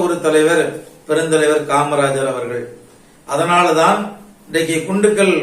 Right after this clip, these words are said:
அந்த ஊராட்சி மன்ற அலுவலகத்திற்கு முன்பு அந்த பகுதி மக்களால் ஜாதி சமயங்களை பாராமல் காமராஜருக்கு அந்த இடத்தில் முழு திருவுருவச் சிலையை வைத்திருக்கிறார்கள். ஆனால் அந்த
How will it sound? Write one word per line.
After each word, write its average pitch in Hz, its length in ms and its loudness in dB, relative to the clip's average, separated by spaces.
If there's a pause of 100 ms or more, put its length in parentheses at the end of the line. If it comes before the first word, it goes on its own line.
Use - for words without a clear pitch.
(560)
அந்த 165 120 -2 (160)
ஊராட்சி 202 380 4
மன்ற 180 220 0
அலுவலகத்திற்கு 180 680 2
முன்பு 147 260 -4 (640)
அந்த 165 120 -6 (120)
பகுதி 208 340 4
மக்களால் 165 500 2 (640)
ஜாதி 202 320 6 (100)
சமயங்களை 190 520 2 (140)
பாராமல் 165 600 2 (420)
காமராஜருக்கு 170 840 2
அந்த 151 200 -2
இடத்தில் 160 380 0 (520)
முழு 202 200 2 (160)
திருவுருவச் 180 540 0
சிலையை 147 400 0
வைத்திருக்கிறார்கள். 131 800 -4 (1300)
ஆனால் 208 400 4
அந்த 220 120 6